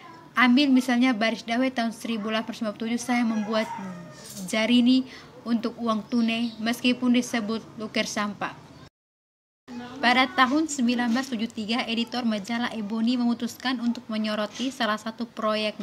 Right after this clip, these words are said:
Johnson Publishing, company yang kurang dikenal. Para editor mengingatkan pembaca bahwa perusahaan yang paling dikenal sebagai penerbit majalah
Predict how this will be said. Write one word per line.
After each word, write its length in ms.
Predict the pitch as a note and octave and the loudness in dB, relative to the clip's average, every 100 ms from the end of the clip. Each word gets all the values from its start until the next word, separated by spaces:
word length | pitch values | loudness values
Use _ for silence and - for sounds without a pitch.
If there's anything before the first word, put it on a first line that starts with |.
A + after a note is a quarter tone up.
| G3 | -4
Johnson 400 | A3 G#3 G#3+ G#3 - - C4+ C#4 - - - | -4 -4 -6 -6 -10 -18 -16 -16 -18 -20 -10
Publishing, 640 | - A3+ A3 G#3+ - A#3+ D#4 - - | -2 0 0 -4 -2 -2 -2 -6 -10
company 480 | A3 G#3 A#3 A#3+ B3+ | -8 -2 2 4 2
yang 160 | A3 A3 | 0 -4
kurang 320 | A#3 A3 G#3+ | -4 -4 -4
dikenal. 400 | G#3 G#3+ F#3+ F#3+ - - - - | -6 -6 -6 -8 -14 -20 -20 -2
Para 240 | B3 C4+ | 0 2
editor 400 | B3 A#3 A#3 B3 | 2 0 0 -2
mengingatkan 640 | A3 A3 A3 A3 - A#3+ A3+ | 0 0 0 -2 -2 -2 0
pembaca 400 | G3+ A3 A#3 A#3 | 0 -2 -2 -4
bahwa 160 | G#3 A3 | -2 -4
perusahaan 480 | - A#3+ A#3 A#3+ C4 | -4 -6 -4 0 0
yang 240 | B3+ A#3 | 0 0
paling 240 | A3+ A3 G#3 | 0 0 -2
dikenal 400 | - A3+ A#3+ C4 - - - - | -2 0 0 0 -8 -14 -16 -18
sebagai 480 | - - A3 A3+ A#3 | -12 -4 0 2 0
penerbit 480 | A#3+ A3 A#3 G#3+ A#3 | -2 -2 -2 -2 -2
majalah 400 | A3 G#3 A3+ | -2 0 0